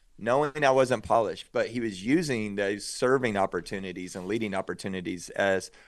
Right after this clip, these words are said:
a way to disciple me as well. And then the Lord opened the door for me to be a youth pastor and then a lead pastor of a church, and now doing a lot of itinerant ministry and,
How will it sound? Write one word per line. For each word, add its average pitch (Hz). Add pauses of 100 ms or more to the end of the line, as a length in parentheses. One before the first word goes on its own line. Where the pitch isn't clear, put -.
a 101
way 98
to -
disciple 87
me 87
as 80
well. 82 (280)
And 139
then 185
the 170
Lord 175
opened 170
the 165
door 160
for 165
me 151
to 151
be 139
a 127
youth 147
pastor 147
and 107
then 101
a 92
lead 127
pastor 127
of 120
a 113
church, 123
and 92
now 110 (360)
doing 117
a 98
lot 104
of 113
itinerant 131
ministry 127
and, 92